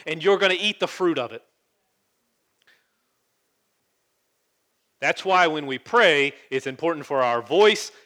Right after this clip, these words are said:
and our words to go out. Because I'm creating something. 'Cause when I'm praying,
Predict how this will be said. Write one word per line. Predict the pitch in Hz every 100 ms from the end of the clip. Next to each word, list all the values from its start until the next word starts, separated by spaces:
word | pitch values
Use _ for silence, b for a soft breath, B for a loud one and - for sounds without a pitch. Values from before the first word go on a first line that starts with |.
| 135
and | 131
our | 127
words | 123 147 180 147 120 -
to | -
go | 131 139 123
out. | 113 110 - _ _ _ _ _ _ _ _ _ _ _ _ _ _ _ _ _ _ _ _ _
Because | - 147
I'm | 147 147
creating | - 170 160 190 143
something. | 120 131 120 113 110 _ _ _ _ _ _ _ _ _ _ _ _
'Cause | 143
when | 139 170
I'm | 165
praying, | - 233 233 170 147